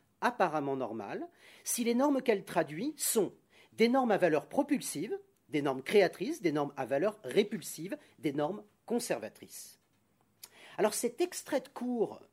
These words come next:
datant de mille neuf cent quarante-deux mille neuf cent quarante-trois, bien qu'il précède la publication de la thèse de médecine, contient in nucleo l'armature conceptuelle de l'essai.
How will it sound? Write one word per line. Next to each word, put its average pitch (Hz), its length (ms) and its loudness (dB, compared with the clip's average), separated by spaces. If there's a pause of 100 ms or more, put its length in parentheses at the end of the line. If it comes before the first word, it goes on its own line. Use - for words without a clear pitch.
datant 156 320 -2
de 135 120 -2
mille 175 160 0
neuf 180 100 4
cent 175 180 -4
quarante-deux 151 480 -2
mille 143 160 -6
neuf 127 120 -6
cent 139 160 -10
quarante-trois, 123 640 -10 (520)
bien 214 200 2
qu'il 254 220 -2
précède 262 460 0
la 165 80 2
publication 160 580 -4
de 151 60 0
la 139 80 0
thèse 139 240 -4
de 139 80 -6
médecine, 311 520 -2 (360)
contient 240 520 -2 (100)
in 262 100 2
nucleo 247 600 2
l'armature 208 640 2
conceptuelle 208 580 -4
de 175 100 2
l'essai. 131 380 -4